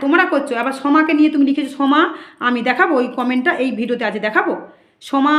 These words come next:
আর আমি, আমাকে নিয়েছো, সোমা আর আমি নিয়ে কী কী বলেছো, মায়ের মন্দির হতেই হবে, কেউ কিছু করতে পারে। আরে আমি কি কোনোদিন বলেছি যে মায়ের মন্দির হবে না? ভক্তদের জন্য কৃষ্ণ কালী মায়ের মন্দির অবশ্যই হওয়া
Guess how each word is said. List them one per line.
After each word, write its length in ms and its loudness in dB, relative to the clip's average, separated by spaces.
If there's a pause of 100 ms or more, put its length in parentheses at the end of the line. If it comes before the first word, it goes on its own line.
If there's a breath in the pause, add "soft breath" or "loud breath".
(100)
আর 80 2 (160)
আমি, 140 2 (140)
আমাকে 260 0
নিয়েছো, 240 -2 (100)
সোমা 220 -2
আর 140 0
আমি 200 0
নিয়ে 140 6 (280 loud breath)
কী 140 -12
কী 140 -2
বলেছো, 260 0 (600)
মায়ের 420 0
মন্দির 240 4 (100)
হতেই 340 2
হবে, 200 2
কেউ 160 0
কিছু 140 -6
করতে 140 -4
পারে। 100 -14 (300 loud breath)
আরে 200 2
আমি 140 4
কি 140 0
কোনোদিন 280 2 (100)
বলেছি 220 0 (100)
যে 120 0
মায়ের 260 2
মন্দির 280 2
হবে 220 0
না? 40 2 (360 loud breath)
ভক্তদের 500 0
জন্য 120 4 (120)
কৃষ্ণ 280 0
কালী 200 2
মায়ের 220 2
মন্দির 260 0 (120)
অবশ্যই 400 0
হওয়া 160 0